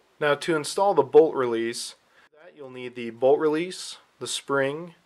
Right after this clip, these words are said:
the plunger, and then instead of a roll pin in A R three oh eights, they take a threaded pin here. Now this actually was included with my receiver, so you want to double check to s-, make sure that your receiver came with one.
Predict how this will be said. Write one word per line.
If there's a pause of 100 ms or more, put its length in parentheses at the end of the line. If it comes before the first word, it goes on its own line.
(320)
the
plunger, (760)
and
then
instead
of
a
roll
pin
in
A
R
three
oh
eights,
they
take
a
threaded
pin
here.
Now
this
actually
was
included
with
my
receiver,
so
you
want
to
double
check
to
s-,
make
sure
that
your
receiver
came
with
one.